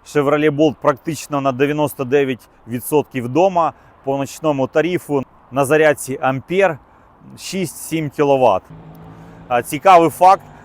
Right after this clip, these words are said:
проїхав я вже в Україні на цій машині сто сімдесят тисяч кілометрів і жодного разу не міняв колодки і не міняв тормозні диски. Тобто за рахунок рекуперації, а, цей елемент практично не зношується.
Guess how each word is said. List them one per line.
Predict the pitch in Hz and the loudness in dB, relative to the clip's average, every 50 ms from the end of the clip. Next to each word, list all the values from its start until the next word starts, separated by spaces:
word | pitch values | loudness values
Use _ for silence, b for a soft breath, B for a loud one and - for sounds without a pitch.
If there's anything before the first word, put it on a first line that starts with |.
| - - - | -20 -6 -2
проїхав | 143 160 156 175 185 - - 160 127 | 0 0 0 0 -2 -2 -2 -2 0
я | 127 151 147 | 0 2 0
вже | 139 120 123 131 | 2 2 0 -2
в | 131 | -2
Україні | 143 131 - 156 160 156 147 143 | -2 -2 -2 0 0 0 -2 -2
на | 135 139 | -4 -6
цій | 127 - - 147 143 131 117 B B B B B - | -6 -6 -6 -4 -4 -4 -6 B B B B B -6
машині | 131 139 - - 165 160 143 139 131 | -4 -4 -4 -4 -4 -4 -4 -4 -6
сто | - - 160 143 | -6 -4 -6 -6
сімдесят | - - 151 147 143 139 - - 151 131 - | -4 -6 -6 -6 -6 -4 0 2 2 2 0
тисяч | - 143 120 127 123 - | -4 -6 -6 -6 -10 -6
кілометрів | - 147 143 147 147 147 165 190 190 - - 165 139 - B B B B B B B - | -2 0 0 0 0 0 0 -2 -2 0 -2 -4 -4 -4 B B B B B B B -10
і | - 135 139 131 120 B B B B B B - | -6 -4 -2 -2 -4 B B B B B B -10
жодного | 123 117 135 175 175 143 156 151 147 151 | -4 0 2 2 2 2 2 2 4 6
разу | 147 165 180 180 156 143 156 143 | 8 8 8 8 6 4 0 -2
не | 135 135 | -2 -2
міняв | 135 139 143 143 143 151 151 151 - - - | -4 -4 -4 -2 0 2 2 2 2 0 -2
колодки | - 147 139 143 160 170 175 - - - 156 147 139 123 B B B B B - - | -2 0 2 2 2 2 2 0 -4 -6 -4 -4 -4 -4 B B B B B -12 -10
і | 139 131 | -8 -6
не | 139 143 | -6 -6
міняв | 143 147 147 151 156 147 131 | -6 -6 -2 0 0 0 0
тормозні | - 156 143 139 143 139 135 113 131 139 139 139 131 | 0 0 -2 0 0 -2 -2 -2 -4 -6 -6 -6 -4
диски. | 113 110 131 123 110 - - - 98 95 90 B B B B B - - | -2 -2 -2 -2 -2 -6 -10 -12 -12 -12 -12 B B B B B -6 -4
Тобто | - 139 - - 147 | -2 -2 -2 -2 0
за | 135 139 151 | 2 4 4
рахунок | 156 - - 165 160 151 143 - | 2 2 0 0 0 0 0 0
рекуперації, | 135 131 - - 127 - 156 160 175 185 185 - - - 156 147 143 135 123 B B B B B B B | -2 -4 -4 -6 -4 0 2 4 4 4 2 0 -4 -6 -6 -4 -4 -4 -6 B B B B B B B
а, | - 113 107 107 107 107 107 107 107 101 95 _ - - _ _ _ _ - - - - | -4 -2 0 0 2 2 2 0 0 -2 -4 _ -20 -20 _ _ _ _ -20 -20 -20 -16
цей | - - 170 160 151 143 | -2 2 4 4 4 4
елемент | 139 143 147 147 151 165 175 175 151 - | 2 0 -2 -2 -4 -4 -6 -6 -6 -4
практично | - 151 147 - 170 160 - - 156 | -2 -2 -2 -2 -6 -8 -8 -8 -6
не | 143 139 127 | -6 -4 -4
зношується. | 107 120 131 127 113 - - 107 98 92 - - 104 98 | -2 -2 0 0 -2 -2 -6 -10 -10 -10 -12 -14 -14 -14